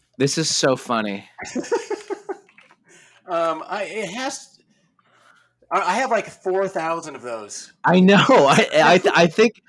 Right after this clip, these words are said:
Speaker 1: every, it's, I, I don't want to stereotype here because it's not fair,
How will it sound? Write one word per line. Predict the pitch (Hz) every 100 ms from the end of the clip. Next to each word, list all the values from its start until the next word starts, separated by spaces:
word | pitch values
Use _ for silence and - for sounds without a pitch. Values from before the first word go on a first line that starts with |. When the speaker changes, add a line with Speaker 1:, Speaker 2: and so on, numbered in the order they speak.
| _ - -
Speaker 1:
every, | 175 180 175 156 -
it's, | 135 135 143 - -
I, | 147 160 156
I | 151
don't | 135 175 196 139
want | 151 151 143
to | 139
stereotype | - 135 123 101 98 90
here | 92
because | 92 98
it's | 95 -
not | 101 92 -
fair, | 92 69 -